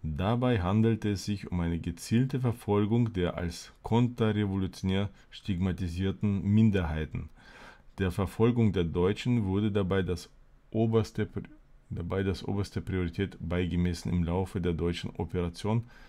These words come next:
erfolgten mehr als fünfundsechzigtausend Verhaftungen, wobei der durchschnittliche Anteil an verhängten Todesurteilen siebzig Prozent betrug und in einigen Regionen sogar achtzig Prozent Marke überstieg.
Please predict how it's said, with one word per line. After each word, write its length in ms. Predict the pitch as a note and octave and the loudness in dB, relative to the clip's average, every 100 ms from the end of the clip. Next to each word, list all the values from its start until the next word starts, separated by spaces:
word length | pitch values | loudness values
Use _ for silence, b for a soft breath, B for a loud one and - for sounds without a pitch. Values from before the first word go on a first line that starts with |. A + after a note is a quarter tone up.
| B - | B -6
erfolgten 720 | F#2 - F#2+ G#2 - A2+ G#2 | -6 -4 -2 -2 -2 0 2
mehr 260 | F#2 G2 - | 2 0 -2
als 180 | E2+ | -6
fünfundsechzigtausend 1040 | - A2 G#2 F#2+ G2+ G#2 F#2 E2+ F#2 G#2+ - B B B - | -2 0 2 0 -2 -4 -4 -2 0 -2 -4 B B B -6
Verhaftungen, 800 | G2+ D#2+ F2 G2 - A#2 B2 G2 | -4 0 -2 -2 0 2 2 0
wobei 400 | E2+ F2+ F#2+ G2+ | -2 0 0 0
der 160 | F#2 | -2
durchschnittliche 1000 | E2 G2 - G#2+ G#2+ G2+ F#2 G2+ F#2 - | -2 -4 0 -2 0 -4 -2 -4 -8 -4
Anteil 480 | F#2+ F#2+ G2 G2+ G#2+ - | -4 -2 -2 -4 -6 -4
an 280 | F#2 F2+ - | -2 -2 -4
verhängten 680 | - F2+ G#2 F2 F#2+ E2+ | -4 0 0 0 -4 -2
Todesurteilen 920 | F#2 G#2 A2 - G#2 G#2 G2 F#2 F#2 | -4 -2 -2 -2 -4 -4 -2 -2 0
siebzig 420 | E2+ G2 - G2 - | -2 -4 -6 -10 -6
Prozent 400 | F2+ - A2 E2+ | -6 0 0 0
betrug 440 | E2 F2+ A#2+ - B B B B - | -4 -2 -2 -4 B B B B -2
und 220 | G2 - | 0 0
in 160 | - | 0
einigen 480 | F2 G2+ A#2 A2 A2 | 2 6 6 6 4
Regionen 540 | G#2 F#2 F#2 G2+ G2+ F2 | 4 2 2 2 2 0
sogar 480 | F2 E2 E2+ E2+ - - | -2 -2 -4 -4 -10 -6
achtzig 380 | F2 E2+ - E2+ | -4 -4 -12 -10
Prozent 360 | E2+ - F2+ | -8 -2 0
Marke 400 | E2 E2 D#2+ - | 0 -2 -4 -8
überstieg. 520 | - E2+ E2 - F#2+ | -6 -4 -6 -4 -6